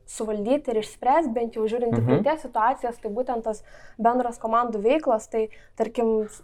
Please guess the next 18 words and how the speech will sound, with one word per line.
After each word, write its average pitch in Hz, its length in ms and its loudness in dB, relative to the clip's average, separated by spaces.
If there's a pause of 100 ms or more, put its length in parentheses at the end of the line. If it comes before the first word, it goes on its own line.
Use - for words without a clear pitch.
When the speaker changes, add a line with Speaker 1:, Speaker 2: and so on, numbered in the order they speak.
(160)
Speaker 1:
kadangi 254 400 2
international 240 640 0
komanda 214 420 0
esam 220 220 -6
ir 202 60 -6
tas 202 180 -16
naujas 220 260 -8
komandos 202 440 -12
narys 220 220 -6
prisijungęs 220 720 -6
yra 220 400 -2
užsienietis, 220 720 -6
tai - 120 0
Speaker 2:
Mhm. 127 80 2
Speaker 1:
gyvai 247 260 4
susitikt 233 440 -12
negalime, 214 540 2
bet 208 160 -4